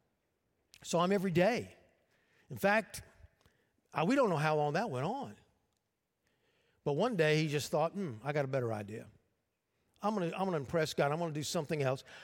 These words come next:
I'm gonna be just like God by taking of this fruit." S-, you, there you are meeting with God every morning. I mean, I'm not talking about devotional time. I'm talking about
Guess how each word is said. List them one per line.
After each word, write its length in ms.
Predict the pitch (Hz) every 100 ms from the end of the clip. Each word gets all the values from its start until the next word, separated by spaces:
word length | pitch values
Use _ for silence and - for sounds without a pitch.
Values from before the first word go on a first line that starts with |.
| - -
I'm 360 | 165 220 226
gonna 260 | 185 196 180
be 300 | 156 139 139
just 380 | 123 151 139 156
like 300 | 127 123 123
God 420 | 120 110 107 113
by 240 | 117 113 110
taking 480 | 151 147 - 120
of 160 | 123 120
this 160 | 135 -
fruit." 360 | - 104 - - _ _ _ _ _ _ _ _ _ _ _ -
S-, 120 | - - -
you, 380 | 117 185 220 -
there 220 | 123 151
you 180 | 180 196
are 120 | 175
meeting 220 | 143 170
with 140 | 160 135
God 240 | 143 127
every 380 | 147 175 160 185
morning. 340 | 170 139 104 98 _
I 80 | 170
mean, 140 | 185
I'm 180 | 147 285
not 180 | 415 -
talking 220 | 202 180
about 160 | 165 131
devotional 460 | 127 175 - 165
time. 200 | 127 120 - - - -
I'm 140 | 262
talking 220 | 285 240 202
about 240 | 185 147